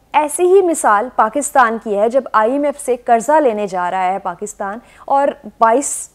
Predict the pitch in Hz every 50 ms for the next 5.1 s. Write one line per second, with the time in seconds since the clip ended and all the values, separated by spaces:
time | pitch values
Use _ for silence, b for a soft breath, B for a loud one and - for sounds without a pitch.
0 | - 240 247 240 240 - 269 269 269 269 - - 294 277 - 240 214 220 247 247
1 | 220 202 208 208 208 208 208 - 220 208 208 202 196 175 170 - 190 - - 196
2 | 190 185 - 208 208 190 175 170 202 196 185 165 175 208 226 - 247 - 202 196
3 | 202 208 214 233 B B B B B 294 294 - - 359 403 381 381 - - -
4 | 262 247 262 247 - - 285 269 240 214 208 220 254 285 285 - 285 254 254 269
5 | -